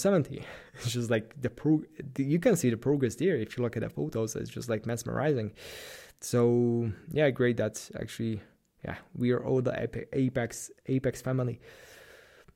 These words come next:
But just, just sharing the tips with you that I actually, um, kinda discovered. So always stressing over your physique. Uh, if you wanna strive to achieve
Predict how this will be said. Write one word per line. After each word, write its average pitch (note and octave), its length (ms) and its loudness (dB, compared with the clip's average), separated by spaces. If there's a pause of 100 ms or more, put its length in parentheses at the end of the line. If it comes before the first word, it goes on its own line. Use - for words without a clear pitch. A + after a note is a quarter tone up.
(400)
But A#2+ 200 -2
just, - 400 -6
just A#2 180 0
sharing A#2 240 2
the A2+ 140 -2
tips A2+ 200 -6
with A#2 200 -4
you A#2+ 140 2
that A2+ 180 2
I A2 200 4
actually, G#2+ 520 -2 (200)
um, G#2 560 -4
kinda A#2 160 -2
discovered. A#2+ 420 -2
So A#2+ 240 -2 (380)
always C3 180 2
stressing B2+ 400 4
over A#2 180 2
your A2 60 0
physique. A#2+ 580 0 (140)
Uh, - 160 -2
if B2 220 -4
you B2+ 120 4
wanna A#2 180 2
strive A#2 360 2 (240)
to A#2 140 0
achieve A2+ 300 -2